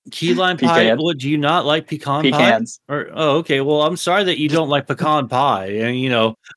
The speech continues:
Speaker 1: I'm talking about key, I moved on from pecan pie, and I've moved on to key lime pie. So what's your
Speaker 2: If you
Speaker 1: stance
Speaker 2: listen to what
Speaker 1: on
Speaker 2: I'm
Speaker 1: key
Speaker 2: saying,
Speaker 1: lime pie? I've listened
Speaker 2: will
Speaker 1: to
Speaker 2: you listen
Speaker 1: what
Speaker 2: to what I'm
Speaker 1: you're,
Speaker 2: saying for a
Speaker 1: I've listened to
Speaker 2: second?
Speaker 1: what you said,
Speaker 2: I'm
Speaker 1: and
Speaker 2: saying
Speaker 1: I've
Speaker 2: the only
Speaker 1: determined
Speaker 2: thing we
Speaker 1: that it is
Speaker 2: disagree
Speaker 1: wrong.
Speaker 2: on,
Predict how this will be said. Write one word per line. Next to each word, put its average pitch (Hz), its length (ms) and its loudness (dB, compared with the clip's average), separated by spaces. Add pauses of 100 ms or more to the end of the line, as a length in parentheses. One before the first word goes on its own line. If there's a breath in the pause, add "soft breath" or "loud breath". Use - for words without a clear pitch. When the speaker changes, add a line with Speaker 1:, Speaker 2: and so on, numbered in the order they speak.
(100)
Speaker 1:
I'm 247 200 2
talking 294 220 0
about 233 240 -2
key, 208 240 0
I 226 220 0
moved 269 280 -2
on 226 300 2
from 196 240 -2
pecan 160 840 0 (300 loud breath)
pie, 156 360 2
and 151 180 0
I've 190 160 0
moved 208 260 -2
on 185 180 0
to 156 60 -8
key 202 380 -8
lime 156 380 0
pie. 110 460 -2 (280 loud breath)
So - 180 -6
what's 220 260 -2
your 247 100 0
Speaker 2:
If 160 120 0
you 185 100 2
Speaker 1:
stance 185 160 0
Speaker 2:
listen 226 180 2
to 208 60 4
what - 60 6
Speaker 1:
on 180 80 4
Speaker 2:
I'm 165 100 0
Speaker 1:
key 180 120 -2
Speaker 2:
saying, 165 160 4
Speaker 1:
lime 143 380 2
pie? 147 300 0 (340 loud breath)
I've 190 240 0
listened 247 320 0
Speaker 2:
will 202 80 4
Speaker 1:
to - 80 2
Speaker 2:
you 196 40 6
listen 190 180 2
Speaker 1:
what - 0 -
Speaker 2:
to - 0 -
what 160 40 6
I'm 170 60 4
Speaker 1:
you're, 180 60 2
Speaker 2:
saying - 0 -
for 190 100 4
a 156 80 6
Speaker 1:
I've 160 100 -2
listened 208 300 0
to - 60 4
Speaker 2:
second? 175 80 0
Speaker 1:
what 196 160 2
you 180 160 -2
said, 165 500 0
Speaker 2:
I'm 170 100 6
Speaker 1:
and 165 80 0
Speaker 2:
saying 190 220 4
Speaker 1:
I've 165 60 -6
Speaker 2:
the 156 120 2
only 170 60 2 (100)
Speaker 1:
determined 220 80 2
Speaker 2:
thing 208 100 2
we 170 60 2
Speaker 1:
that 160 120 2
it 170 60 6
is 156 60 2
Speaker 2:
disagree 156 280 2
Speaker 1:
wrong. 208 100 4
Speaker 2:
on, 110 340 2